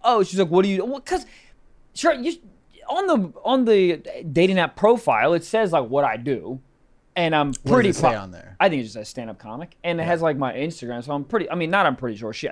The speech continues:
Speaker 1: she definitely did
Speaker 2: Yeah,
Speaker 1: peruse
Speaker 2: if
Speaker 1: it
Speaker 2: you,
Speaker 1: a
Speaker 2: if you're
Speaker 1: little.
Speaker 2: da-, if you swipe right with somebody, you start messaging, and you don't check out their Instagram, you
Speaker 1: You
Speaker 2: need
Speaker 1: just
Speaker 2: physical help.
Speaker 1: Yeah, because, dude, okay,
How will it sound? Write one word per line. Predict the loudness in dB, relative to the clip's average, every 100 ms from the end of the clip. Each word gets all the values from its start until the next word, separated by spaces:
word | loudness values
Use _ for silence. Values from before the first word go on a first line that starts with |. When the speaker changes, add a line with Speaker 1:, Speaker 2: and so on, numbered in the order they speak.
| -6
Speaker 1:
she | 0
definitely | 0 0 -2
did | -2 0 0
Speaker 2:
Yeah, | -4 _ _ _
Speaker 1:
peruse | 2 4 6 4
Speaker 2:
if | 4
Speaker 1:
it | 4
Speaker 2:
you, |
Speaker 1:
a | 4
Speaker 2:
if | 4
you're | 4
Speaker 1:
little. | 4
Speaker 2:
da-, | 2 0
if | 0
you | 0 -2 -4 -8
swipe | -6 0 2 2
right | 0
with | 0
somebody, | -4 -4
you | -4
start | -2 -2
messaging, | -2 -4 -6
and | -4
you | -4
don't | -2 -4 -4
check | -2 0
out | 0
their | -2
Instagram, | -4 -4 -2 0 0 -2
you | 0
Speaker 1:
You | 2
Speaker 2:
need | 2
Speaker 1:
just | 0 -6 -14 -4
Speaker 2:
physical | -4 -4 -6 -8
help. | -8 -6 2
Speaker 1:
Yeah, | 4
because, | 6 4
dude, | 6 4 2
okay, | -2 -2